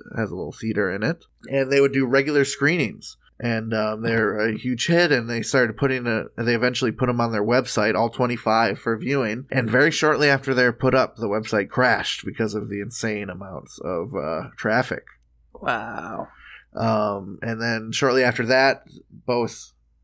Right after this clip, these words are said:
Speaker 1: uh, Eric himself and, uh, you know, anyone and everyone would r-, rip the videos and started posting in places. They made its way to eBaum's World and Heavy dot com. Um, I, I think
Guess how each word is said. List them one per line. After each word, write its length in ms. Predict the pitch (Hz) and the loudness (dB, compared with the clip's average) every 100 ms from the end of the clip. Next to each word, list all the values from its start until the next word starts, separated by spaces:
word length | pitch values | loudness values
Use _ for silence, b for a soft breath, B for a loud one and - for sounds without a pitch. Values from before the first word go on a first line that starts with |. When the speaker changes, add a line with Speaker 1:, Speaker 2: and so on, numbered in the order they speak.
| - | -8
Speaker 1:
uh, 120 | 101 | -4
Eric 280 | - 131 120 | 2 2 2
himself 520 | 117 - 151 151 143 | -4 0 4 4 4
and, 320 | 139 143 143 | 2 4 2
uh, 280 | 123 104 117 - | 0 0 0 -2
you 160 | 113 120 | -6 -4
know, 140 | 110 | -2
anyone 360 | 104 120 117 110 | -2 -4 -6 -6
and 120 | 110 | -4
everyone 460 | 123 127 120 104 107 | 0 0 0 -2 -2
would 160 | 101 | -4
r-, 180 | 104 113 - | -4 -6 -6
rip 300 | 123 131 127 | 0 0 0
the 80 | 123 | -4
videos 640 | 113 120 123 110 101 104 104 | -2 0 2 2 0 -2 -6
and 160 | 95 - | -8 -2
started 240 | 135 120 | 0 0
posting 340 | - 120 - 123 | 0 0 0 -4
in 80 | |
places. 460 | 117 120 117 120 107 | 0 2 2 -2 -2
They 100 | 117 | -2
made 200 | 117 110 | -2 -4
its 160 | 110 110 | -4 -2
way 120 | 98 | -2
to 60 | 98 | -2
eBaum's 560 | 147 156 143 135 123 | -2 2 2 2 0
World 360 | 127 127 127 120 | 0 4 4 2
and 160 | 113 113 | -2 -2
Heavy 200 | 139 123 | -2 0
dot 260 | 117 - - | -4 -6 -10
com. 800 | - 139 139 139 139 139 135 135 B B B | -4 2 4 6 4 4 0 -10 B B B
Um, 280 | 117 117 110 | 0 0 2
I, 220 | 117 123 - _ - | 2 2 -2 _ -4
I 120 | 127 | -2
think 340 | 117 123 117 | 0 -2 -4